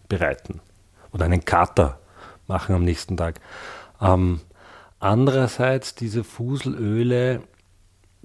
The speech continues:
die kann man so ein bisschen vergleichen wie damals, als wir über das Fett gesprochen haben. Das ist so ein Träger, also ein Geschmacksträger, sagt man eigentlich. Fuselöle sind so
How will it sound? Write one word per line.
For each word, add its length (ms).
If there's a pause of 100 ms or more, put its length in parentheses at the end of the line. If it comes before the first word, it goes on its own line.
(200)
die 100
kann 280
man 80
so 160
ein 60
bisschen 300
vergleichen 1000 (300)
wie 560
damals, 360
als 160
wir 120
über 140
das 120
Fett 340
gesprochen 500
haben. 300 (1500)
Das 200
ist 160
so 80
ein 80
Träger, 500 (120)
also 180
ein 120
Geschmacksträger, 840
sagt 300
man 100
eigentlich. 400 (640)
Fuselöle 720
sind 280
so 340